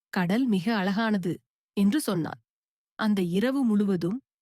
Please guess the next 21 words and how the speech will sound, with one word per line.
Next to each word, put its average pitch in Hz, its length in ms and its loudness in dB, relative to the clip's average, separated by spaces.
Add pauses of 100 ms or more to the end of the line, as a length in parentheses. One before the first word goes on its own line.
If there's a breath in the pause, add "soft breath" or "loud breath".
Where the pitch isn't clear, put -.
(240)
நீமோ 247 480 4
தனது 202 320 0
சாகசக் 214 580 -2
கதையை 185 400 -2 (220)
எல்லா 202 340 0
மீன்களுக்கும் 208 680 0
சொல்லினான். 180 460 -2 (920)
எல்லோரும் 214 540 2
ஆச்சரியத்துடன் 214 760 -2
கேட்டனர். 175 440 -4 (640)
அந்த 277 240 2
நாளிலிருந்து 202 760 0 (540)
நீமோவுக்கு 254 640 2
ஒரு 196 160 2
புதிய 214 320 0
பெயர் 202 260 -2
வந்தது, 170 420 -2 (640)
துணிச்சலான 240 600 2
நீமோ. 196 400 2 (840)
பாடம் 214 460 0 (340)
மோரல், 196 480 0